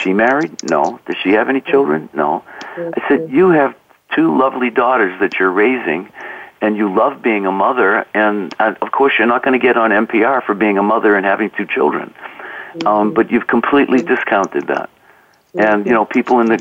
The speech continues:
Speaker 1: group started talking about how they discount those
Speaker 2: Mm-hmm.
Speaker 1: kind of things because you
Speaker 2: Mm-hmm.
Speaker 1: don't get, there's no fame for it. You know,
Speaker 2: Mm-hmm.
Speaker 1: there's no, nobody's
Speaker 2: Mm-hmm.
Speaker 1: clapping when you walk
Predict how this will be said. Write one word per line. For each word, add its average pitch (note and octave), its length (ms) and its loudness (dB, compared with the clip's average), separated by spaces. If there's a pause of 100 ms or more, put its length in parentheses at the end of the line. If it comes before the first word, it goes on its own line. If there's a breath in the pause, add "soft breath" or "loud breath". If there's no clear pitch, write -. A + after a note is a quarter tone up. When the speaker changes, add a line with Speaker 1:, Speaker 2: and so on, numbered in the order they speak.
Speaker 1:
group C3+ 200 2 (160)
started G#2 320 -2
talking G#2 320 -2
about G#2+ 240 0
how A2 140 0
they A2+ 120 4
discount F#2+ 540 -2
those F2+ 180 4
Speaker 2:
Mm-hmm. - 180 -4
Speaker 1:
kind F2 120 0
of - 160 -6
things D#2+ 160 -2 (500 loud breath)
because C#3+ 200 2
you C3 60 -4
Speaker 2:
Mm-hmm. C3+ 80 2
Speaker 1:
don't D3+ 220 2
get, - 80 2 (100)
there's C3 140 2 (100)
no C#3 60 4 (180)
fame D3+ 260 0 (140)
for D2+ 240 0
it. - 100 -10 (640)
You F3 260 -2
know, A#2+ 80 4
Speaker 2:
Mm-hmm. A2+ 80 0
Speaker 1:
there's A#2+ 180 0 (120)
no, B2+ 60 2 (640)
nobody's C#3 240 -2
Speaker 2:
Mm-hmm. C#3+ 160 -4
Speaker 1:
clapping B2+ 340 0
when G#2+ 120 -4
you G#2+ 60 -4 (100)
walk G#2 140 -2